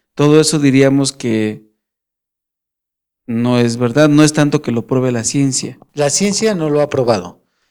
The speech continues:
Speaker 2: pero creo que nuestro hermano probablemente leyó o escuchó algo por ahí, porque hoy en día se le atribuyen tantas cosas a la ciencia que son falsas.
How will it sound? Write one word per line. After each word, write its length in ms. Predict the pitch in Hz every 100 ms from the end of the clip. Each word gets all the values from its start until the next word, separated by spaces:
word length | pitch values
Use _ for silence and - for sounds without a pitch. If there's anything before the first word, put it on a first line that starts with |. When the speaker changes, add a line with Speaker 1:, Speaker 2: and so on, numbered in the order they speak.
| _ _
Speaker 2:
pero 300 | - 117 120
creo 360 | 120 147 160 160
que 680 | - 127 113 107 107 113 _ _ _
nuestro 380 | _ 120 117 -
hermano 460 | 127 139 143 151 147
probablemente 640 | 123 123 127 127 120 127
leyó 320 | 113 107 117
o 200 | 117 117
escuchó 440 | 107 - - - 110
algo 260 | 107 107
por 160 | - 113
ahí, 280 | 120 123 135 _ _ _ _ _
porque 520 | - 113 - 120 113 104
hoy 200 | 151 160
en 100 | 156
día 300 | 147 156 165
se 180 | - 143
le 120 | 175
atribuyen 640 | 117 - - 120 151 151
tantas 360 | 147 151 151 156
cosas 380 | - 143 156 -
a 40 |
la 120 | 127 120
ciencia 460 | - 135 143 135
que 100 | -
son 220 | 110 123
falsas. 540 | 123 147 135 110 -